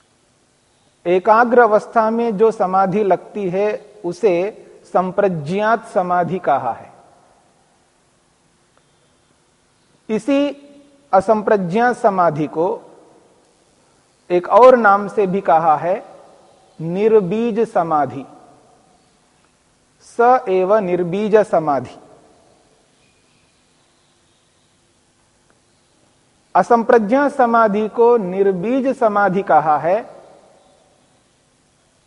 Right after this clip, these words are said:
तो संप्रज्ञात समाधि को सबीज समाधि कहा गया है।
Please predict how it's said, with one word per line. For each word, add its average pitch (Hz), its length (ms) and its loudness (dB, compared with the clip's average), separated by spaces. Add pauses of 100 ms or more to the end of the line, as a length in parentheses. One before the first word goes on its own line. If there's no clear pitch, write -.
(160)
तो 233 200 8
संप्रज्ञात 220 800 0
समाधि 202 560 -2
को 202 400 -4 (160)
सबीज 214 540 0
समाधि 185 520 -4
कहा 151 340 -2
गया 123 240 -12
है। - 200 -20